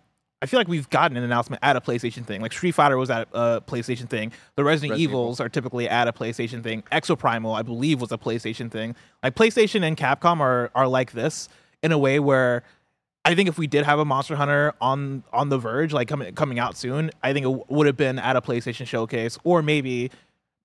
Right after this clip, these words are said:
Speaker 1: maybe if it is twenty twenty-four, it shows up at a State of Play later in the year.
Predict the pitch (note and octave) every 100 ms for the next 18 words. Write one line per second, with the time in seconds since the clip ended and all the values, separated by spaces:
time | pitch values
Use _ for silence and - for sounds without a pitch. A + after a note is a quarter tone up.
0 | - D#3+ D#3+ E3+ D#3+ E3 - D#3+ D3+ D#3
1 | C#3 C#3 C3+ B2 A#2+ B2+ - C3 B2+ A2
2 | A#2 - A#2+ A#2 C3 A#2 A2+ A#2 A2+ A2
3 | A2 A#2 A2 B2